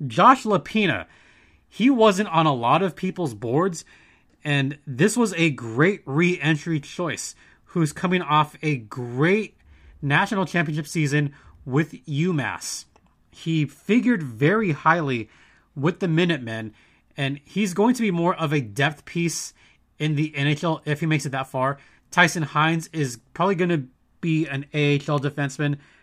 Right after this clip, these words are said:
could top out as maybe that third pairing. Josh Lapina could be a very good depth piece in the N H L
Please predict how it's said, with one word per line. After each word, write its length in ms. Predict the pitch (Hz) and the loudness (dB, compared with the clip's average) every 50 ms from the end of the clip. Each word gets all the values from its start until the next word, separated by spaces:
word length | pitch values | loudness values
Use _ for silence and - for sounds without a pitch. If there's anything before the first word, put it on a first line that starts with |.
| _ _ _ | _ _ _
could 360 | - - - 196 202 214 - - | -12 -4 0 2 2 2 2 -2
top 340 | - - 180 180 185 - - - | -2 0 0 0 0 -2 -2 2
out 300 | 147 156 165 165 - _ _ _ _ _ _ - | 4 4 4 2 0 _ _ _ _ _ _ -4
as 200 | 139 135 117 127 | -2 -2 -2 -2
maybe 540 | 127 135 143 143 147 143 143 143 143 - _ _ - | 0 2 2 2 2 2 2 0 -2 -4 _ _ -6
that 260 | 147 123 123 - - | -4 -4 -4 -4 0
third 220 | 151 143 143 143 | 4 4 4 4
pairing. 400 | - 156 156 156 156 156 151 147 - - - _ _ _ | 4 2 2 2 2 2 -2 -4 -10 -18 -20 _ _ _
Josh 320 | - - 165 190 220 - | -2 4 4 4 4 4
Lapina 460 | 226 214 185 - - 208 202 165 139 - | 0 -4 -4 -4 -4 -4 -4 -4 -4 -6
could 300 | - - 196 202 160 151 | -4 -2 -2 -2 -2 -2
be 260 | 180 175 175 180 147 | -4 -4 -4 -4 -4
a 140 | 156 160 156 | -2 -2 -2
very 580 | 131 107 104 117 143 180 214 226 220 196 165 135 | -2 -4 -2 0 2 2 4 2 2 2 0 0
good 360 | 120 143 143 139 123 110 104 | 0 2 2 2 2 0 -2
depth 300 | 120 135 120 - _ _ | -2 -2 -2 -4 _ _
piece 380 | - 139 120 113 - - - | -10 -8 -8 -8 -8 -12 -14
in 200 | - - 147 139 | -10 -6 -6 -4
the 220 | 127 127 131 139 139 | -4 -4 -6 -6 -8
N 120 | 127 120 | -8 -8
H 220 | 120 117 113 - 139 | -8 -8 -8 -8 -8
L 280 | 127 117 113 107 - | -8 -8 -8 -10 -12